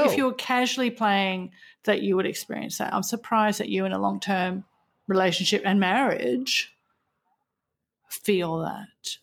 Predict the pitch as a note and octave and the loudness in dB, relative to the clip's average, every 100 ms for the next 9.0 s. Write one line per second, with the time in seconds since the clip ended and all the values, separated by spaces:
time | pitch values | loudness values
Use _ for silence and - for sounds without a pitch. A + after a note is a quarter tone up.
0 | G3+ F#3+ F#3 F3+ - F#3+ E3+ F#3+ G3+ D4 | -2 0 0 -2 -4 -4 -4 -6 -6 -8
1 | - - E3+ D3+ D#3 - - - _ _ | -8 -4 -2 0 0 -2 -4 -10 _ _
2 | _ _ _ _ _ - D#3 E3 - F3 | _ _ _ _ _ -2 0 0 0 2
3 | B3 C#4 - C#4+ D#4+ C#4+ F#3+ B3+ D#3 - | 2 2 -2 0 2 2 4 2 2 0
4 | - F3+ F#3 E3+ - - - - D#3 G3 | -2 -2 -2 -4 -6 -16 -12 -2 0 0
5 | D3+ F3+ G3 A2 - C3+ C3+ D3 - - | 2 2 2 -2 -2 0 0 0 -2 -2
6 | E3+ G3 E3 - - D#3+ G3 C#3+ - - | 0 0 -2 -6 0 2 4 2 -2 -2
7 | C#3+ A#2+ B2+ _ _ _ C3 D#3 E3 C#3 | 0 0 -2 _ _ _ 0 2 2 2
8 | B2+ C#3 C3 B2 C3 D3+ F#2 - B2 C#3+ | 2 2 2 0 -2 0 -2 2 2 2